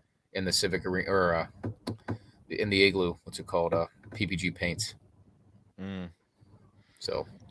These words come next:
Speaker 2: One of my dreams is to go see a show at the Red Rocks in Colorado.
Speaker 1: Which part
Speaker 2: You
Speaker 1: of
Speaker 2: seen the
Speaker 1: Colorado?
Speaker 2: Red Rocks?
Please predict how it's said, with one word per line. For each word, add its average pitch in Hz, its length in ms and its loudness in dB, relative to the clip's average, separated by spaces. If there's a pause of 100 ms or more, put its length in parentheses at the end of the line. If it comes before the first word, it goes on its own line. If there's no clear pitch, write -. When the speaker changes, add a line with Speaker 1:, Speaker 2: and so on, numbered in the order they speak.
(140)
Speaker 2:
One 117 180 0
of 120 60 0
my 131 120 6
dreams 117 360 -4
is 104 120 -10
to 101 60 -12
go 107 120 0
see 107 180 -2
a 95 60 2
show 101 240 8
at 95 80 0
the 87 80 2
Red 87 200 4
Rocks 78 340 2
in 90 60 -6
Colorado. 80 540 2 (2500)
Speaker 1:
Which - 240 -6
part 90 120 4
Speaker 2:
You - 20 4
Speaker 1:
of 90 60 0
Speaker 2:
seen 104 140 6
the 101 60 8
Speaker 1:
Colorado? 101 140 8
Speaker 2:
Red 101 100 8
Rocks? 113 420 12